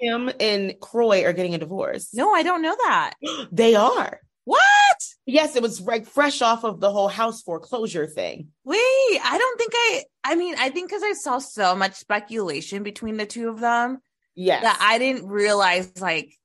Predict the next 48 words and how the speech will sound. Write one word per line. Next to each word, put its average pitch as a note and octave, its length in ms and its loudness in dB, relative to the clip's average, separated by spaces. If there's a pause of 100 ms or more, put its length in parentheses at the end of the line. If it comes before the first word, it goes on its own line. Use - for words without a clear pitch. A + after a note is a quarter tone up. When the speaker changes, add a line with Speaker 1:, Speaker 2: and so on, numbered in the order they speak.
(160)
Speaker 2:
things G3 220 -6
were G3+ 100 -4
happening. F#3+ 600 -4
Like, A3 280 -6
honestly, C4+ 480 -2
Kim, A3+ 520 -4 (320)
aside G3 340 -4
from, B3 160 -6
like, B3+ 140 -4
her C4 120 -6
drunken F3+ 480 -8
antics D#3+ 580 -10
and, D#3+ 120 -10
like, D3 180 -6
her D#3+ 140 -10
lives C#3 580 -8
and, C3+ 140 -14
like, C#3 240 -12 (440)
just F3+ 180 -8
her F#3 140 -4
being F3 280 -8
Kim, D#3+ 340 -10
I F#3 80 -6
mean, F#3+ 140 -6
I F#3 80 -4
guess F#3+ 160 -4
this A#3 160 -12
makes G3+ 200 -10
more D#3+ 160 -6
sense D#3+ 380 -12
now C#3+ 400 -6 (400)
why D#3 200 -2
she's E3 260 -10
making D#3 460 -8
a D3+ 80 -12
potential D3+ 400 -12
appearance C#3+ 360 -12
on D#3 100 -10
Atlanta, C#3+ 540 -8
but F3 260 -2
I, D#3 240 0
like, G3+ 320 -2
totally, E3+ 840 -4
that C#3 260 -8
slipped - 440 -10
through D3+ 160 -10
my C3+ 200 -8
radar. C3+ 640 -10